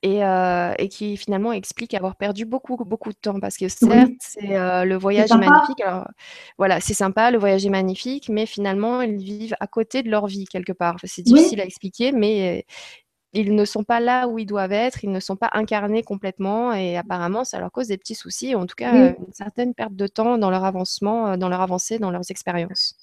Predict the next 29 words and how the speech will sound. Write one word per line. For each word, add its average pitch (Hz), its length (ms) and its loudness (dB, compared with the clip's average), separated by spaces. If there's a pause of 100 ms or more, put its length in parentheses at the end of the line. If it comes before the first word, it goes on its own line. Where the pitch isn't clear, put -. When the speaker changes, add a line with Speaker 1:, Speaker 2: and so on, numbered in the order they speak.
Speaker 2:
Voilà, 208 340 6
et 185 100 10
après, 196 220 4
des 233 100 8
désagréments 208 640 4
sur 233 140 0
le - 60 -8
plan 190 180 0
humain, 202 240 2 (120)
et 185 40 -4
ça, 233 160 -4
c'est, 190 240 -6
ça - 120 -16
peut 214 100 -14
être - 60 -20
très 226 200 0
embêtant. 196 320 -4 (460)
Donc, - 120 0
c'est 190 120 2
vrai 277 200 8
qu'on 226 100 6
va 214 140 8
vous 214 120 4
rappeler 202 260 4
à 190 80 6
l'ordre 240 220 6
de 202 80 2
manière 196 300 4
brutale 196 500 4